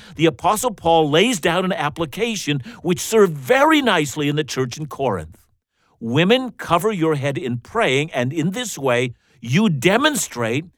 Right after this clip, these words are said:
that you submit to Christ's call to accept your husband's leadership in the gospel in your marriage. And men,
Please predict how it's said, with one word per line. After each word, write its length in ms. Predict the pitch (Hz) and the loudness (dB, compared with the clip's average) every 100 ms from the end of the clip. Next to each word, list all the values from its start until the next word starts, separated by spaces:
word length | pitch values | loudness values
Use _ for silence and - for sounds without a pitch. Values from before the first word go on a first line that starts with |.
| _ _ | _ _
that 220 | 120 151 | -4 -4
you 180 | 139 143 | -2 -4
submit 460 | 123 151 143 220 - | -2 -2 0 -2 -4
to 100 | 131 | -8
Christ's 560 | - - 160 233 - | -8 -2 0 0 -6
call 580 | - - 120 104 147 180 _ _ - | -10 -4 -4 -4 -8 -14 _ _ -6
to 160 | 147 | -2
accept 440 | 147 - 196 185 - | -2 -2 -2 -2 -2
your 160 | 131 | -4
husband's 680 | 127 214 277 185 165 156 139 | -2 2 2 2 -2 -2 -2
leadership 680 | 160 226 233 151 123 139 127 - - | -2 -2 0 -2 -2 -2 -4 -8 -6
in 140 | 120 | -2
the 80 | 196 | 0
gospel 540 | 170 139 135 - 127 | 0 0 -2 -8 -6
in 100 | 120 | -2
your 100 | 131 | -2
marriage. 600 | 123 123 98 87 85 - _ _ _ _ _ - | -2 -4 -6 -10 -18 -20 _ _ _ _ _ -4
And 140 | 160 | 2
men, 360 | 233 160 80 | 2 2 -4